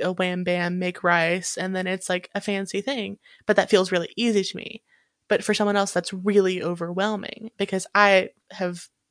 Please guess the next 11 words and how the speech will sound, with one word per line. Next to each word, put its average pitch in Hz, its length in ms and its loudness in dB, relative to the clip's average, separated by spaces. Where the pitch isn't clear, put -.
flexed - 540 0
that 180 160 -6
muscle 196 360 -2
and 180 140 -2
that 180 220 -2
is 214 280 2
my, 175 220 0
like, - 300 -6
normal 170 400 -2
standard. - 600 -10
Whereas 170 800 0